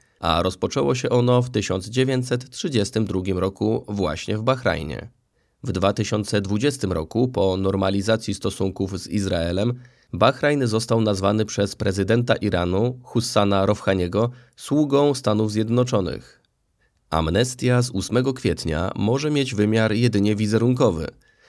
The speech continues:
Nie znamy jeszcze tożsamości osób zwolnionych z więzienia. Nie wiemy, czy jest wśród nich choćby doktor Abduljali Al-Singace, wielokrotnie nagradzany naukowiec i obrońca praw człowieka, o którego wolność ubiega się wiele lokalnych i międzynarodowych organizacji.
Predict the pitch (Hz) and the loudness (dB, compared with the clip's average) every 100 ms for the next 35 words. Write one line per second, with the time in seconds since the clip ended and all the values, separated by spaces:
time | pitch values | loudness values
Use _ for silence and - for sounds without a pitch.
0 | - 151 156 156 127 107 - 101 104 - | -4 0 2 4 4 4 0 -2 0 2
1 | 107 113 - - 92 82 - 95 95 95 | 2 2 0 -4 -2 -2 -4 -2 0 2
2 | 98 92 85 87 85 85 90 107 - _ | 2 0 0 0 0 0 -2 -4 -10 _
3 | - 87 95 117 98 87 - 90 90 95 | -2 2 6 6 4 0 -2 0 0 -2
4 | - - 95 95 98 95 - 92 - 90 | -4 -6 -4 0 0 0 -2 -2 0 2
5 | 95 - 95 92 87 - 98 95 95 92 | 0 2 0 2 -2 -2 -2 0 0 4
6 | 107 107 107 - 98 98 95 - 101 95 | 4 4 0 0 2 2 0 -2 0 2
7 | 113 104 - 80 - - _ - 143 135 | 2 2 0 -4 -6 -16 _ -4 0 2
8 | 127 127 - 107 98 98 95 98 95 95 | 2 0 2 0 2 2 2 2 2 0
9 | 95 101 98 95 - - 95 95 92 92 | 2 2 2 0 -2 -4 -2 0 0 0
10 | 92 90 90 - 95 98 107 107 104 101 | 0 -2 -2 -2 -2 0 0 2 0 0
11 | - 123 - 135 131 127 127 113 110 110 | 0 -2 0 2 2 4 4 4 4 2
12 | 110 - 117 101 98 104 98 98 98 95 | -2 -2 0 2 2 2 2 2 2 2
13 | 110 113 107 98 98 120 117 117 123 143 | 2 2 2 0 2 2 2 0 -2 0
14 | 131 117 117 113 110 101 90 98 - 107 | 2 2 2 2 2 2 0 0 0 0
15 | 113 120 120 101 - 71 | 0 2 0 0 -4 -8